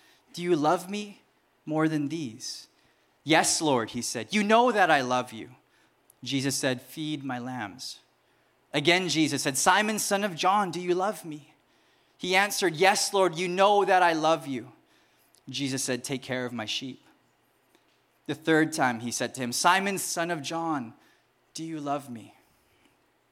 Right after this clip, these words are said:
Peter was hurt because Jesus asked him the third time, "Do you love me?" He said, "Lord, you know all things. You know that I love you."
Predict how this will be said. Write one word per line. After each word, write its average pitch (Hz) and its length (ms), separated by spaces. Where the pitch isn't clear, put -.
Peter 160 220
was 143 140
hurt 165 300
because - 320
Jesus 165 320
asked 165 320
him 131 180
the 127 80
third 143 300
time, 165 300
"Do 143 120
you 139 120
love 175 300
me?" 147 140
He 131 140
said, 123 300
"Lord, 196 280
you 196 100
know 190 160
all 208 320
things. 190 460
You 185 80
know 202 400
that 180 240
I 165 100
love 165 340
you." 135 200